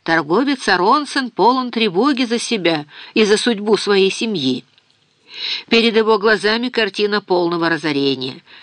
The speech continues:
и опустошения на покинутой людьми горе. Всюду валяются и ржавеют машины,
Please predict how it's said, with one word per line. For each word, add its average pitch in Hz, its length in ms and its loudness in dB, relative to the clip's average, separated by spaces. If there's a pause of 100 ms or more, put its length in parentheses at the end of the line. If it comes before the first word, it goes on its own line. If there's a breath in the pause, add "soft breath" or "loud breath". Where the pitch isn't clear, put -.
и 220 100 4
опустошения 226 880 0
на 156 120 -2
покинутой 269 580 0
людьми 165 400 0
горе. 139 440 -2 (1000 loud breath)
Всюду 302 540 2
валяются 208 880 0
и 175 200 -2
ржавеют 180 600 0
машины, 151 760 -2